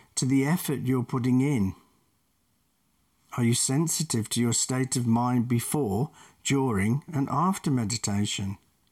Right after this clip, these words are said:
Are you sensitive to the quality of your breath or any other object of meditation? And are you sensitive to what hindrances are stopping you from meditating? Give these questions a lot of thought.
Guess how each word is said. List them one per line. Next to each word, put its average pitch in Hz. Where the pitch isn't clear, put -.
Are 196
you 208
sensitive 165
to 135
the 120
quality 143
of 101
your 104
breath 95
or 131
any 143
other 143
object -
of 95
meditation? 95
And 156
are 170
you 180
sensitive 156
to 123
what 135
hindrances 123
are 104
stopping 143
you 123
from 104
meditating? 95
Give 196
these 196
questions 113
a 110
lot 113
of 110
thought. 107